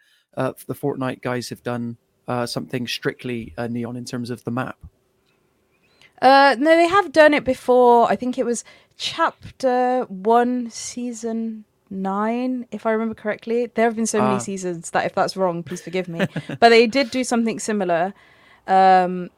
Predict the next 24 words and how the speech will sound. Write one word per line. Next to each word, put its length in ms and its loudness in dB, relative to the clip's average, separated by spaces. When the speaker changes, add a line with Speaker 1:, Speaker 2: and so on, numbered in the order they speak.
Speaker 2:
s-, 320 -8
i-, 200 -2
in 140 4
terms 280 2
of, 60 -12
like, 180 -8
aesthetics, 720 -2
but 140 -4
I 40 0
feel 160 0
like 100 4
they 80 4
didn't 200 2
lean 320 0
into 260 -2
it 60 2
as 100 -4
much 220 -6
as 60 -10
they're 100 -2
leaning 240 -6
into 280 -8
it 80 -8
now. 360 -4